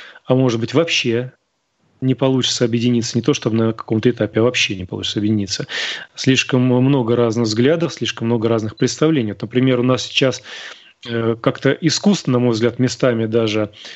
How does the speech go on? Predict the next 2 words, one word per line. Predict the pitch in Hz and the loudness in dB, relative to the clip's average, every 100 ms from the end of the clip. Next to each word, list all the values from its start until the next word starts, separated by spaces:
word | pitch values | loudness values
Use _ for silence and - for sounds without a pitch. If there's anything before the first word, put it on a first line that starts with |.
| - - - _ _ | -20 -20 -20 _ _
раздувается | - 131 135 117 151 151 127 113 - 120 113 | -4 0 2 2 2 2 2 -2 -4 -4 0
различие. | 135 127 139 104 - 101 90 | 0 0 -2 0 -2 -2 -10